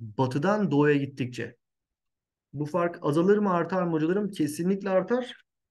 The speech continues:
Çünkü yükselti artar deriz. Aynen öyle. O zaman bir soru daha sorayım hocalarım. Sizce,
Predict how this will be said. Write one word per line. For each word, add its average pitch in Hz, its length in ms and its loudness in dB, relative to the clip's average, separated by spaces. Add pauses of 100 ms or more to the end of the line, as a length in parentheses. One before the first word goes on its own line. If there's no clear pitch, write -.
(100)
Çünkü 185 580 -2
yükselti 156 1080 0 (360)
artar 117 640 -4
deriz. 120 360 -2 (100)
Aynen 160 420 0
öyle. 104 220 0 (280)
O 160 120 0
zaman 190 260 2
bir 202 80 4
soru 165 240 0
daha 139 160 0
sorayım 127 300 -2
hocalarım. 156 440 2 (220)
Sizce, 170 640 0